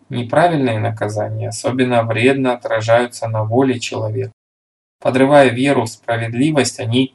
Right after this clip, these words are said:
ломают волю, делают человека озлобленным и безразличным ко всему, развивают мстительное упрямство или, наоборот, малодушие и трусость. Безнаказанность вредна,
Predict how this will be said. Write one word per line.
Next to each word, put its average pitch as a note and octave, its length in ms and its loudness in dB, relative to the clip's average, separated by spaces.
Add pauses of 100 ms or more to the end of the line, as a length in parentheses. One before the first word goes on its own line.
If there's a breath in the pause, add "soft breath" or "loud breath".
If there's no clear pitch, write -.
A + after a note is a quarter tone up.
(140)
ломают A2+ 640 2
волю, A#2+ 480 0 (340)
делают B2+ 440 4
человека A#2 540 2
озлобленным A2 760 0 (140)
и A#2+ 100 -6
безразличным A2+ 880 -2
ко A2 120 -2
всему, B2 480 -4 (580)
развивают C#3+ 720 2
мстительное B2+ 720 -2
упрямство C3 720 0
или, A2 160 -2
наоборот, A#2+ 600 2
малодушие A2+ 800 -2
и - 20 -20
трусость. - 680 -2 (440)
Безнаказанность C3 1000 0
вредна, C#3 680 0